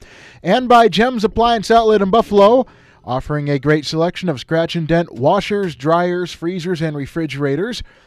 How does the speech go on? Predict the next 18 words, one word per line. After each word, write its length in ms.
most 280
with 120
a 40
full 280
warranty. 540
Open 400
seven 380
days 240
a 60
week 220
by 180
appointment. 640
Call 260
Greg 300
at 100
six 300
one 240
two 420